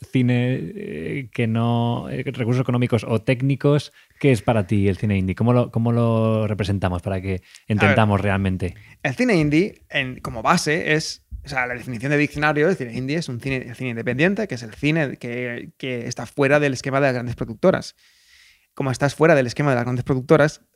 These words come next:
Speaker 2: por definición tienes menos dinero. O sea, no tienes doscientos millones para hacer una película indie, a no ser que decidas, no sé, igual Elon Musk un día decida hacer una película y dice, "Pues te voy, voy a poner doscientos millones para hacer mis propios Vengadores porque me apetece". Pero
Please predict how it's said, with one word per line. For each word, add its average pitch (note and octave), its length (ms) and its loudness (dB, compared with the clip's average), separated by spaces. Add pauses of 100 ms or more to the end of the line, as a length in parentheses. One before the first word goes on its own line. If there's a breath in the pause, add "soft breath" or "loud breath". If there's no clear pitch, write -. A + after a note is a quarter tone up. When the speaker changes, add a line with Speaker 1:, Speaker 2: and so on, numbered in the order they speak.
(100)
Speaker 2:
por C#3 160 0
definición C3+ 500 -2
tienes C3+ 180 0
menos C3 240 0
dinero. C#3+ 300 -2
O A#2+ 40 -6
sea, A#2+ 120 -8
no B2+ 100 -4
tienes C#3 220 0
doscientos C3 480 -4
millones B2 240 -2
para B2+ 140 0
hacer C3 100 -2
una B2 80 0
película C3 260 4
indie, D3 220 4
a D3 40 2
no B2 120 -2
ser B2+ 180 -4
que C3 120 -2
decidas, B2+ 460 -2
no B2+ 80 -6
sé, B2+ 120 -2
igual B2+ 280 2
Elon C#3 240 4
Musk B2+ 360 -2
un C#3 120 -4
día C3 140 4
decida B2 240 0
hacer B2 140 -2
una B2+ 140 -2
película C3+ 420 -2
y - 20 0
dice, B2+ 180 -4
"Pues A#2 200 -8
te - 100 -12
voy, B2 140 -2 (180)
voy C3 120 -2
a C3+ 60 4
poner B2+ 200 0
doscientos B2+ 500 -4
millones B2 320 -2
para A#2+ 160 -2
hacer B2 260 -2
mis B2 160 -6
propios C#3 220 -4
Vengadores B2+ 460 -2
porque B2+ 180 -8
me A2+ 60 -6
apetece". A#2 400 -2 (560 loud breath)
Pero C3+ 420 6